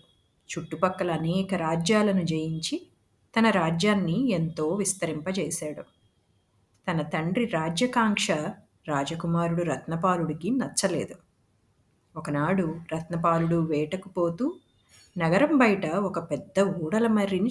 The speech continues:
చూశాడు. దాన్ని చూడగానే అతనికి తన తండ్రి గుర్తుకు వచ్చాడు.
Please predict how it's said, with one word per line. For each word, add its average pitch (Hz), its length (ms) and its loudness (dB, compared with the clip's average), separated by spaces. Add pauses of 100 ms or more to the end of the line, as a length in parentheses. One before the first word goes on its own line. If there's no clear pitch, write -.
చూశాడు. 131 400 -2 (1080)
దాన్ని 151 360 -2
చూడగానే 175 720 2
అతనికి 190 460 -2
తన 240 220 0
తండ్రి 170 380 -2
గుర్తుకు 190 400 -4
వచ్చాడు. 143 420 -4